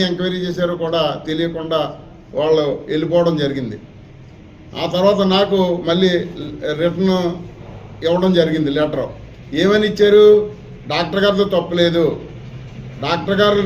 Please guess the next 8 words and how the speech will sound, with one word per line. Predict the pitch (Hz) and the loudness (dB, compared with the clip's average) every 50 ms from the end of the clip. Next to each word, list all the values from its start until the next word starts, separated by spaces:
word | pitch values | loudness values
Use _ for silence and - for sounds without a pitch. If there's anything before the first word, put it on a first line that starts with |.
| 185 | 2
నిర్లక్ష్యం | 175 170 180 190 196 190 - 208 202 190 185 | 2 2 4 2 0 2 2 0 2 2 4
కాదు, | 175 170 160 170 165 151 135 - - - - - - - - - - - - - - - - - - - - 147 | 4 4 4 4 2 2 0 -2 -6 -10 -14 -14 -14 -14 -14 -14 -12 -12 -12 -12 -12 -12 -12 -10 -10 -8 -6 -4
అందులో | 156 175 196 214 226 220 214 208 190 180 - - - - - - - - - - - - - - - - - - - | 0 4 4 6 6 6 6 6 4 2 0 -6 -10 -12 -12 -12 -12 -12 -12 -12 -12 -12 -12 -12 -12 -12 -10 -8 -4
క్వాలిఫైడ్ | 151 165 180 190 208 185 214 220 214 202 | 0 2 2 2 2 4 2 2 4 4
డాక్టర్స్ | 214 214 - 208 208 190 190 175 190 | 4 2 2 0 -4 -4 -2 -2 0
కానీ | 185 185 190 196 208 - - - - - - - - - - - - - - - - - | 2 2 2 2 0 0 -4 -10 -10 -12 -10 -10 -10 -12 -12 -10 -10 -10 -10 -10 -6 -2
క్వాలిఫై | 151 170 185 196 208 190 220 226 220 196 156 135 - - - 160 165 | 2 4 4 4 4 4 4 4 6 6 4 2 -2 -6 -4 0 2
ఏఎన్ఎంలు | 180 196 202 208 208 202 202 202 | 4 4 4 4 2 2 2 2